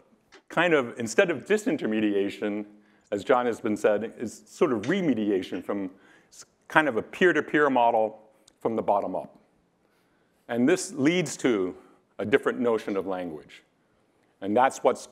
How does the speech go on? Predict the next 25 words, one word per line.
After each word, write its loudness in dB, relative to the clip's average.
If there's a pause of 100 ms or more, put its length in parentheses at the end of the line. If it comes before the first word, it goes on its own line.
(120)
been -2
called 2
a -4
metapragmatic 0
grammar, 0 (1160)
because 2
the 0
pragmatic 2
elements -2
of -2
language, -4 (360)
like 0
deictics 0
and -4
tense, -2 (420)
those 2
are 2
pragmatic, 0 (720)
any 2
coordination 2
of -2
them 0
has -4
to -4
be -6